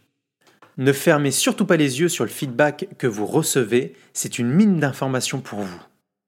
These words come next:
Troisième et dernière raison primaire qui font qu'un public vous suivra ou non dans le temps, c'est organiser les activités proposées afin de parvenir à des résultats.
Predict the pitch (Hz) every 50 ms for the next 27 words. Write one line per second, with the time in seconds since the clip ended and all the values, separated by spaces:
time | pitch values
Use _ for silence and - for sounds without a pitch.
0 | _ _ _ _ _ _ _ _ _ _ _ _ _ - - - 190 196 190 190
1 | 170 156 135 139 131 143 147 139 113 123 147 135 131 123 110 - - - 175 165
2 | 165 151 139 123 104 107 104 - - 120 - - - 165 165 170 165 - 127 104
3 | 101 - - 220 180 151 151 170 160 - - - 110 98 - - - 170 165 143
4 | 135 135 131 120 - - 185 185 175 160 151 123 110 107 110 104 101 98 - -
5 | 131 147 160 - _ _ _ _ _ _ _ _ _ - - - - 151 165 -
6 | - 175 165 147 165 160 151 151 147 127 170 208 175 117 101 101 120 117 120 -
7 | 123 143 143 - 123 - - 147 127 - 123 120 110 165 202 175 - - 110 107
8 | 107 - - 165 151 135 131 127 120 123 131 143 165 180 175 - - - - -
9 | - - - 107 101 101 131 151 - - - 90 85 123 139 117 123 117 95 -
10 | - - -